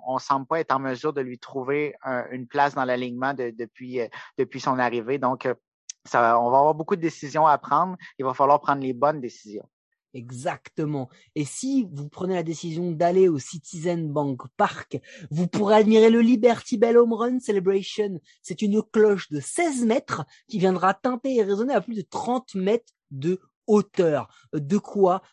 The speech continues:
Speaker 2: vraiment vous mettre des paillettes dans les yeux. Tiens, quitte à vous mettre des paillettes dans les yeux, eh ben, c'est le moment des pronos de l'équipe avec nos partenaires de Parions à Tort, le seul site de paris sportif qui vous assure de perdre de l'oseille.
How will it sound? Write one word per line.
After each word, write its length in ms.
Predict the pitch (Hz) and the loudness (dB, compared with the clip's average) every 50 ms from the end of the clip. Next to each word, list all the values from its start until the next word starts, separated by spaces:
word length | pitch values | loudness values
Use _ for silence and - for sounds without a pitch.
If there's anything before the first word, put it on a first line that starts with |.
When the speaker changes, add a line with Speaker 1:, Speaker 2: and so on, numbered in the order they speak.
| _ - | _ -14
Speaker 2:
vraiment 560 | 147 135 143 156 175 175 170 160 165 165 _ _ | -12 -6 -2 0 2 2 2 0 -2 -4 _ _
vous 160 | - 139 147 151 | -10 -6 -4 -2
mettre 220 | 156 160 165 _ _ - | -2 -2 -2 _ _ -6
des 160 | 139 147 127 | -4 -4 -4
paillettes 340 | - 165 156 156 160 156 143 | -2 -2 -2 0 -2 -2 -2
dans 140 | 139 139 | -4 -4
les 180 | 135 139 131 120 | -4 -4 -4 -6
yeux. 60 | 131 | -8
Tiens, 240 | - - 175 165 156 _ _ _ | -8 -8 -8 -8 -10 _ _ _
quitte 180 | - - - 190 | -18 -6 -2 0
à 60 | 175 | 0
vous 100 | 156 151 | 0 0
mettre 180 | 160 170 156 143 | -4 -4 -4 -4
des 120 | 143 135 | -6 -6
paillettes 320 | - - 156 151 151 139 | -4 -4 -2 -2 -2 -2
dans 100 | 131 135 | -2 -4
les 240 | 131 131 131 123 127 | -2 -2 -4 -4 -4
yeux, 140 | 143 160 160 _ - - - _ _ | -4 -6 -6 _ -16 -20 -20 _ _
eh 120 | - 160 160 | 0 0 2
ben, 360 | 165 170 170 170 175 180 214 - - | 2 0 -2 -2 -4 -8 -10 -12 -10
c'est 180 | - - 196 | -2 2 4
le 140 | 190 190 196 | 6 6 6
moment 300 | 190 190 190 196 196 196 | 4 4 0 0 0 0
des 200 | 180 202 226 240 | 2 2 2 2
pronos 400 | - - - - 208 202 208 214 | 2 0 -2 0 0 2 0 0
de 80 | 202 196 | -2 -2
l'équipe 300 | 196 190 - - 190 220 | -4 -6 -8 -6 -2 -2
avec 420 | 202 202 196 220 247 247 - - | 0 2 2 2 2 0 0 -4
nos 240 | 202 196 208 226 247 - - | -2 0 0 -2 -2 -4 -8
partenaires 460 | - 180 - - 190 180 190 202 190 | -8 -8 -6 -6 -8 -6 -4 -4 -2
de 120 | 175 180 185 | -2 -2 -2
Parions 500 | 180 _ - 175 147 160 165 175 175 165 | -2 _ -2 -2 -2 -2 -4 -2 -2 -4
à 80 | 151 | -4
Tort, 220 | 143 - 180 165 170 | -4 -4 -4 -2 -2
le 100 | 175 170 | -2 -4
seul 240 | - - 185 180 160 | -4 -4 -4 -4 -6
site 240 | - - - 175 | -8 -12 -10 -6
de 80 | 160 165 | -4 -4
paris 320 | 147 - 170 156 170 170 | -4 -4 -4 -6 -6 -6
sportif 400 | - - 185 170 - - 214 - | -8 -8 -8 -8 -8 -10 -14 -10
qui 120 | - - 233 | -8 -8 -6
vous 180 | 240 269 262 | -6 -4 -4
assure 440 | 359 320 254 - - - 370 359 - | -4 -6 -6 -8 -8 -6 -6 -6 -6
de 120 | 185 170 151 | -6 -10 -10
perdre 340 | 135 - 165 151 143 135 | -8 -8 -8 -6 -6 -6
de 60 | 143 139 | -6 -6
l'oseille. 360 | 143 139 127 139 131 127 | -6 -6 -6 -6 -8 -8